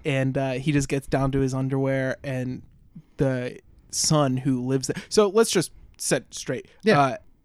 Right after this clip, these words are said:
Speaker 1: the guy who owns the factory, he lives with his family in a big house, and he's got a daughter played by Ann Wiesemski, and he's got a son played by an actor that I'm not familiar with,
Speaker 2: Mm-hmm.
Speaker 1: and he's also got a wife.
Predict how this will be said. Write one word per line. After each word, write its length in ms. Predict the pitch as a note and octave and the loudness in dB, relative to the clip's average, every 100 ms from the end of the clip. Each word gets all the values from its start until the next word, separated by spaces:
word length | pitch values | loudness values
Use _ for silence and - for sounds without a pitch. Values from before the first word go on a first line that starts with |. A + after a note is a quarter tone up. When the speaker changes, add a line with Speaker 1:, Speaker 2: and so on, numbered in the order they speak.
| - | 0
Speaker 1:
the 80 | D#3+ | 4
guy 160 | D#3+ | 6
who 180 | E3 F#3 | 8 8
owns 240 | D#3+ D#3+ C#3 | 6 4 4
the 260 | D3 C3 - | 2 2 -2
factory, 600 | D#3+ F3 - C3 A#2 C#3 - _ _ _ | -2 -2 -4 -10 -10 -12 -16 _ _ _
he 380 | - D#3 C#3+ D3 | -10 -4 -4 -4
lives 540 | D#3+ C#3 C3 C#3+ D3+ - - | -2 0 0 -2 -8 -8 -10
with 160 | C3+ D#3 | -6 -4
his 120 | D3 | -4
family 420 | A3+ B3+ - - - | -4 -4 -6 -14 -14
in 140 | C3+ | -12
a 100 | B2+ | -12
big 260 | C3+ F3+ F#3 | 0 0 2
house, 360 | - A2 - - | -4 -10 -10 -8
and 120 | C3+ B2+ | -6 -6
he's 120 | B2+ | -4
got 180 | C3+ C3 | -4 -4
a 80 | B2 | -4
daughter 420 | C3 C3 D3+ F#3 | -2 0 0 -2
played 240 | - B2+ | -4 -8
by 120 | B2+ A#2 | -8 -10
Ann 280 | C#3 C3+ | -10 -10
Wiesemski, 640 | C3+ B2+ C#3+ E3 - F#3+ F3+ - _ - | -10 -8 -8 -6 -6 -8 -8 -12 _ -6
and 80 | C#3 | -4
he's 100 | C3+ | -2
got 140 | D3+ | -4
a 40 | D3+ | -4
son 360 | - F3+ B2 | -4 -4 -4
played 280 | - C#3+ C#3+ | -4 -4 0
by 140 | D3 D3+ | 0 2
an 100 | D#3 | 0
actor 300 | D#3+ - F3 | -2 -6 -8
that 100 | F3+ | -8
I'm 120 | F#3 | -4
not 180 | G#3+ - | -4 -4
familiar 420 | C3 G2 - D2 | -8 -12 -12 -12
with, 180 | D#2+ - | -12 -10
Speaker 2:
Mm-hmm. 80 | C#3+ B2 | -4 -2
Speaker 1:
and 60 | B2 | 0
he's 140 | D3+ | -2
also 220 | F#3+ - D#3 | -2 -4 -6
got 120 | C#3 | -4
a 40 | |
wife. 380 | C3 A#2+ F#2+ - | -6 -8 -10 -16